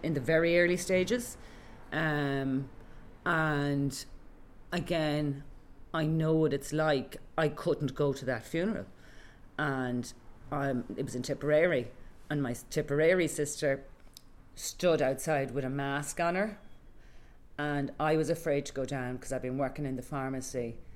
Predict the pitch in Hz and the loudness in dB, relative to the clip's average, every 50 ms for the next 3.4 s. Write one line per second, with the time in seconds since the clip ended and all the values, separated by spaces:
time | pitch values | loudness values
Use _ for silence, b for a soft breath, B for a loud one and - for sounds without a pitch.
0 | B B B B B B 254 277 311 226 170 180 185 175 156 160 151 135 131 123 | B B B B B B 0 2 4 4 6 6 6 6 6 4 2 2 0 -2
1 | 123 - 156 147 147 139 127 131 143 156 151 147 143 123 120 - 151 147 151 - | 0 2 4 4 4 4 2 0 0 0 0 0 0 -2 -2 0 -2 -2 -2 -2
2 | - - 135 - - - - - - - 131 151 160 170 160 139 127 123 - 170 | -6 -6 -6 -6 -6 -10 -12 -10 -6 -4 -2 -2 0 0 0 -2 -2 -4 -4 -2
3 | 165 170 175 151 - - - | -2 -2 0 -2 -2 -4 -6